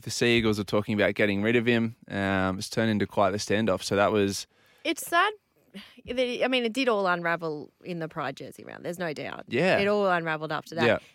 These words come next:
Speaker 2: And it's sad that Des is copping it all because he was probably the most dignified person in that,
Speaker 1: Yeah.
Speaker 2: um, in the way that he spoke and kind of supported both sides and tried.
Speaker 1: I can't understand it. Who better?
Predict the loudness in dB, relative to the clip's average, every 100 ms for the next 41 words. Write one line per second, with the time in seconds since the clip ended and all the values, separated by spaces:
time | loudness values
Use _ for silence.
0 | -4 -4 -2 0 4 6 4 2 -8 -8
1 | -8 -4 -2 -2 -2 -6 -8 -8 -6 -4
2 | -6 -8 -12 -12 -12 -12 -8 -6 -6 -6
3 | -8 -10 -12 -10 -10 -6 -6 -8 -10 -8
4 | -8 -8 -10 -10 -14 _ _ _ -6 -4
5 | -2 -4 -6 _ _ -10 -4 -4 -4 -6
6 | -4 -4 -4 -8 -10 -8 -6 -4 -4 -6
7 | -12 -16 -8 -8 -8 -14 -10 -10 -10 -12
8 | -20 -12 -10 -10 -10 -12 -12 -10 -10 -10
9 | -16 -20 -20 -18 -8 -8 -10 -18 _ 0
10 | 0 2 4 4 4 0 0 0 -2 -6
11 | -6 2 4 4 4 4 4 2